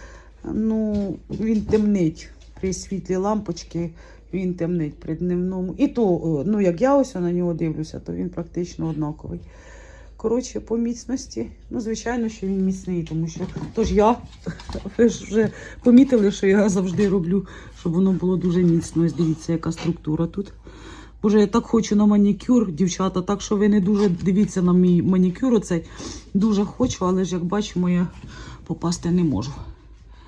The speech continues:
Отака получилася у нас структура, дуже гарна.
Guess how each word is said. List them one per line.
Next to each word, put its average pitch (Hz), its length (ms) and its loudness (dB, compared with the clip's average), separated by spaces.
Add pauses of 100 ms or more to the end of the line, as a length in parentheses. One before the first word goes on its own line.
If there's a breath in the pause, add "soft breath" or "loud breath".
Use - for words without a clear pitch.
(680 soft breath)
Отака 101 480 -4
получилася 170 760 -4
у 170 120 0
нас 170 380 -2 (1300 loud breath)
структура, 160 600 -8
дуже 160 240 -6
гарна. 151 360 -8